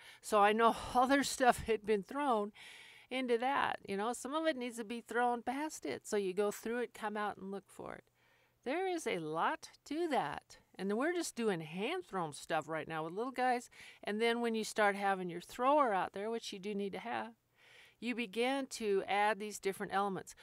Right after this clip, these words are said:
Crossing a road for some dogs is absolutely,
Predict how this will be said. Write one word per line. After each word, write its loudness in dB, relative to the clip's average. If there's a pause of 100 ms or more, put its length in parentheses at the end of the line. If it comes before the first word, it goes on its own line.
(160)
Crossing 6
a 0
road 2
for -4
some 0
dogs 6 (240)
is 2
absolutely, 2